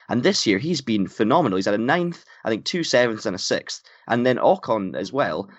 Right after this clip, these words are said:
He's come in as a almost rookie. Uh, he's, he's proven what he can do in the past. He's got a great attitude,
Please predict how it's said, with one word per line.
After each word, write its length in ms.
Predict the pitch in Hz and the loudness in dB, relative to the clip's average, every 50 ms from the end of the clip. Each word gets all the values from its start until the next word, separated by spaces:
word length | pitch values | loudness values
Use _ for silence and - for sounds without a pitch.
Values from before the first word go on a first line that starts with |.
| _ - | _ -2
He's 160 | 143 - - | -2 0 0
come 120 | 180 151 | 0 0
in 140 | 120 110 107 | 2 2 0
as 140 | 104 95 101 | 0 2 2
a 120 | 101 95 - | 2 2 4
almost 440 | - 131 147 135 117 - - - | 4 4 4 4 2 0 -2 -4
rookie. 320 | 95 92 90 - 104 135 165 - _ _ _ _ _ - | -4 -4 -2 0 -2 -2 -2 -4 _ _ _ _ _ 0
Uh, 260 | - 98 95 92 92 - | 2 4 4 4 4 2
he's, 260 | - 113 113 101 - - - | 2 0 0 0 -4 -6 -4
he's 180 | 104 110 107 | -4 -2 -2
proven 360 | - - - - 156 147 147 123 | -4 -2 2 2 4 4 6 4
what 60 | 95 | 4
he 40 | 95 | 2
can 140 | - 104 | 2 2
do 60 | 104 101 | 2 2
in 40 | 92 | 2
the 60 | 92 | 2
past. 440 | - 95 90 92 123 131 - - - - - _ | 0 0 0 0 0 -2 -6 -10 -14 -18 -8 _
He's 100 | - 110 | -4 0
got 120 | 101 113 98 | 2 2 2
a 40 | 104 | 4
great 220 | 98 147 165 - | 4 2 2 2
attitude, 580 | - 98 85 - - - - 95 104 107 - | 2 0 0 -2 -4 -2 -2 0 0 0 -2